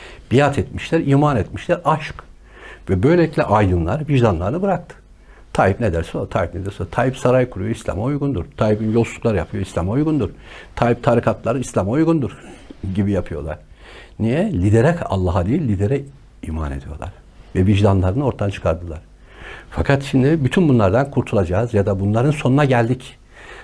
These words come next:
Türkiye'de başka tür siyaset de devreye giriyor dediğimiz günlerde bir de baktık ki Kemalist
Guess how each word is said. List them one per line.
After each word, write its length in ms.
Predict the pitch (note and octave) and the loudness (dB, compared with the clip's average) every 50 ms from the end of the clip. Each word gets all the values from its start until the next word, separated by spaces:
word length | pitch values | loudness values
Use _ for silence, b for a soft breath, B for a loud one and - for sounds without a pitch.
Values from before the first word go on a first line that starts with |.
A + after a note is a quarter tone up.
| B B | B B
Türkiye'de 420 | - B2 A2 - A2+ C3 D#3 D3+ | -6 -4 -2 -2 0 0 0 2
başka 340 | C#3 A#2+ - - F#3+ F#3 F#3 | 2 0 2 2 0 -2 0
tür 220 | - - A2+ G2 G2 | -2 -4 -4 -4 -4
siyaset 640 | - - - G2 F#2 F#2+ F#2+ - - C#3+ C#3 C#3 | -8 -4 0 2 2 4 2 2 0 -2 -2 -2
de 100 | - E2+ | -6 -6
devreye 280 | E2+ E2+ E2+ E2 F2 E2+ | -4 -4 -4 -2 -4 -4
giriyor 320 | D#2+ E2+ F2 E2 E2+ E2 | -4 -4 -4 -4 -2 -4
dediğimiz 380 | D#2+ D#2+ D2+ - D2 D2 - - | -4 -6 -8 -8 -10 -12 -10 -2
günlerde 540 | - B2 B2 B2 A2 F#2+ F2 E2+ B2+ F#3 G#3+ - - - b b b b b b b b b b - - | 2 4 4 6 4 4 2 2 0 -2 -4 -6 -12 -20 b b b b b b b b b b -2 0
bir 140 | F3 D#3+ C3 | 2 4 4
de 100 | A2+ F#2+ | 4 2
baktık 320 | F2 E2+ - - - - | 2 0 -2 -6 -12 -10
ki 120 | - E3 E3+ | -8 -10 -4
Kemalist 440 | - - G#2+ G2+ F2 F2 A#2 - | -2 0 0 0 0 -2 -4 -8